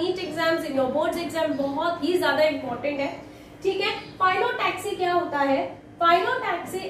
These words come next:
is arrangement of leaves on the stem and branches in a specific manner। आपने बहुत सारे झाड़ देखे होंगे, आपने देखा होगा कि झाड़ों में जो लीव्स का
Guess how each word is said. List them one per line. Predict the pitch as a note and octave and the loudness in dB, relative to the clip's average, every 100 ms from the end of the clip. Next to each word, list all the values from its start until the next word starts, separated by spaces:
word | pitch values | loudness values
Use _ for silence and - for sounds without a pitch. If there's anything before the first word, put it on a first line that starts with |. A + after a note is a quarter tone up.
| F4+ | -2
is | - | 0
arrangement | D4 C#4+ E4+ F4 F4+ G#4 G#4 | 0 0 0 0 0 0 2
of | G4 G4 E4 | 2 2 0
leaves | D#4+ D#4+ F#4+ - | 2 2 2 0
on | C#4+ D4+ D4+ | -2 -2 -2
the | E4+ | -4
stem | - D4+ C#4 F4 - - - | -2 0 2 0 -6 -10 -2
and | D4 F4 F4+ | 2 4 4
branches | C#4 C#4 C#4 D4 F#4 F#4+ D#4 | 4 4 2 0 0 -2 -2
in | D4+ | 0
a | D#4+ D#4+ | 0 0
specific | D4 B3 D4 C#4+ D#4 C#4 | -4 -4 -4 -6 -6 0
manner। | C4 G#3+ G3+ - | 0 2 0 0
आपने | C#4 D4 F4 G#4+ | 0 0 2 2
बहुत | C#4 C4 D#4 E4+ | 2 2 2 2
सारे | F4 D4 D4+ | 2 2 0
झाड़ | B3 A#3+ C4 | 2 2 2
देखे | A#3 A#3+ B3 | -2 -2 0
होंगे, | G#3 C4 C4+ - - | 2 2 0 -4 2
आपने | D4+ D#4+ F4+ A4 | 4 4 2 0
देखा | F4 E4 F4 | -2 0 2
होगा | E4+ E4 E4 | 2 2 0
कि | G4+ | 0
झाड़ों | C4 C4+ C4+ C#4+ G4+ | 0 0 2 2 2
में | G4+ | 0
जो | G4+ F#4+ | 0 2
लीव्स | C#4 E4 G4 - | 2 2 0 0
का | G4 | -2